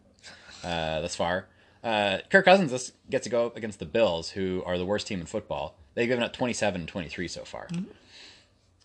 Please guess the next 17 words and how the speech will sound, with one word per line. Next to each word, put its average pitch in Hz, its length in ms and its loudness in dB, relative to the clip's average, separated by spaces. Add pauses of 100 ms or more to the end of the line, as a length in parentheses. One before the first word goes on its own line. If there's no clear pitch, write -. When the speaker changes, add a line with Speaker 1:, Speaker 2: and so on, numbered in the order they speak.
(140)
Speaker 1:
I, 92 340 2 (100)
I 143 100 8
love 101 400 -2
that 78 180 -14
Minnesota 80 360 -12
offense. - 600 -14
I 85 360 -2
really 95 200 -2
enjoyed 90 260 -2
watching 87 300 -6
that 78 100 -8
game 80 200 -10
last 76 220 -10
week. 78 200 -8
Speaker 2:
I - 20 -8
know. 190 120 -10 (280)
Speaker 1:
Uh, 82 320 -2